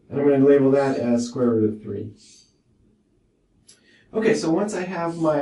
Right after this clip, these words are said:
um, three regions, I then take values and test to see if the results are positive or negative in that region.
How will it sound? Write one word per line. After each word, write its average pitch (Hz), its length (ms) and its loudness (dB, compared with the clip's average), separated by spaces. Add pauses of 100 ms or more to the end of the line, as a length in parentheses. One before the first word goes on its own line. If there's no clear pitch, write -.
um, 120 440 -4
three 165 420 0
regions, 147 800 0 (220)
I 143 120 -10
then 180 200 0
take 165 260 -4
values 156 480 0
and 139 140 -2
test 165 460 -4
to 147 80 -10
see 160 280 2
if 143 260 0 (500)
the 151 80 -4
results 185 380 2
are 147 100 6
positive 147 400 2
or 139 60 2
negative 135 340 0
in 120 140 4
that 113 200 -2
region. 117 480 -4